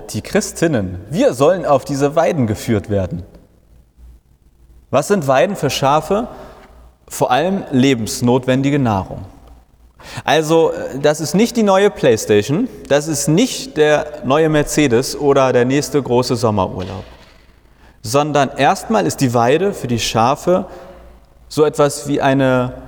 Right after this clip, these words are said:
Grundversorgung. Gleichzeitig, soweit ich mich informieren konnte, sind Schafe auf Weiden sehr glücklich.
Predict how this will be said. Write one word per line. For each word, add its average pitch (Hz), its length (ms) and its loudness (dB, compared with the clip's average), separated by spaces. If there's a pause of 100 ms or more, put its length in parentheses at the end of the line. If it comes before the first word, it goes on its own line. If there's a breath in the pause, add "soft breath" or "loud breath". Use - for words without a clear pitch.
(100)
Grundversorgung. 92 960 -2 (1120 loud breath)
Gleichzeitig, 151 880 0 (180)
soweit 127 500 -2 (260)
ich 196 240 -2
mich 185 300 0
informieren 165 560 0
konnte, 117 360 -2
sind 139 200 0
Schafe 202 520 0
auf 107 180 -4
Weiden 139 400 -2
sehr 113 300 2
glücklich. - 580 -8